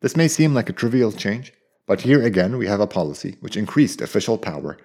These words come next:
and made the ruling class more worthy of the name. Once upon a time, Al-Kufa's governor had candidly remarked that Iraq's fertile lands were the gardens of the Quraysh,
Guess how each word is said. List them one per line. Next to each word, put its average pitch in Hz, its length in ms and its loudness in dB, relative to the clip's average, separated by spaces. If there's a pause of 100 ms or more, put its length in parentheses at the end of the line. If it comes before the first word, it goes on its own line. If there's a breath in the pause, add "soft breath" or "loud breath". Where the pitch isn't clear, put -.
(220 soft breath)
and 90 160 0
made 117 220 4
the 113 80 6
ruling 120 340 4
class 113 440 0
more 120 240 4
worthy 92 500 2
of - 120 -12
the - 100 -8
name. - 300 -4 (1040)
Once - 220 0
upon 78 240 -2
a 76 80 -4
time, 110 340 -4 (300 soft breath)
Al-Kufa's 95 500 2
governor 104 460 2
had 107 260 -4
candidly 95 520 2
remarked 82 680 -2
that 87 200 -2
Iraq's 92 400 2
fertile 87 520 0
lands 95 440 -4
were 85 120 -2
the 82 80 -4
gardens 82 520 0
of - 100 -16
the 78 80 -6
Quraysh, 107 460 0